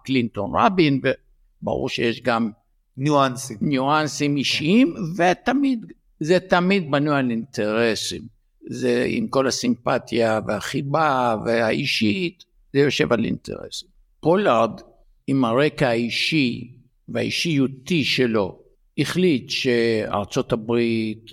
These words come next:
Speaker 1: לא משתפת דייה את ישראל, ושומרת סודות מפני ישראל, הוא בראייתו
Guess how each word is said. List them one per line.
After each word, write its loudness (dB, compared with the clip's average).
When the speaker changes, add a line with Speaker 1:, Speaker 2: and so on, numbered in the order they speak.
Speaker 1:
לא 0
משתפת 0
דייה 0
את -6
ישראל, 0
ושומרת 2
סודות 0
מפני -4
ישראל, -2
הוא 2
בראייתו 2